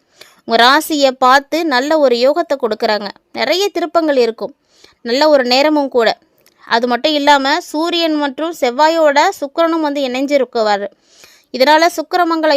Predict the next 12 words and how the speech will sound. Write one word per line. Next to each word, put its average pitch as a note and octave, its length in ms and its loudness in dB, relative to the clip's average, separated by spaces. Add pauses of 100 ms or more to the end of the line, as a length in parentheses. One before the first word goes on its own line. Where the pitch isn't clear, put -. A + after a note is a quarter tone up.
யோகமும் C#4+ 340 -4
இந்த B3+ 160 -4
டைம்ல A#3 240 -2 (100)
இருக்கு. G3+ 220 -10 (300)
So - 60 -4 (120)
இது A3+ 180 -2
எல்லாமே B3 380 -2
பார்த்தீங்கன்னா B3 320 -6
உங்களுக்கு A3+ 300 -8
நல்லது G3+ 300 -4
தான். - 120 -10 (640)
என்ன D4 120 -2